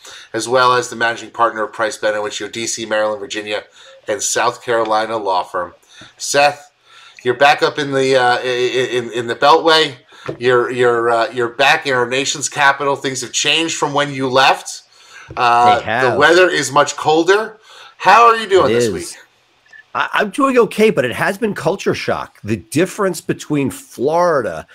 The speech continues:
Speaker 2: and seeing Georgia, where it's open for business and the, the warmth and people are outside. And, you, the, you know, I, I, you know me, you, you're the introvert, I'm the extrovert. I love sitting and talking to people. I got to do that. It was an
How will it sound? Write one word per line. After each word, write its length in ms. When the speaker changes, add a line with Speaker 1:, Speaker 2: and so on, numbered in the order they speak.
Speaker 2:
and 220
seeing 400
Georgia, 560
where 180
it's 180
open 300
for 160
business 560
and 160
the, 140
the 120
warmth 680
and 180
people 300
are 160
outside. 800
And, 140
you, 120
the, 240
you 80
know, 160
I, 360
I, 240
you 160
know 180
me, 260
you, 280
you're 220
the 120
introvert, 400
I'm 140
the 100
extrovert. 480
I 60
love 420
sitting 400
and 80
talking 300
to 40
people. 140
I 60
got 160
to 80
do 180
that. 240
It 80
was 180
an 180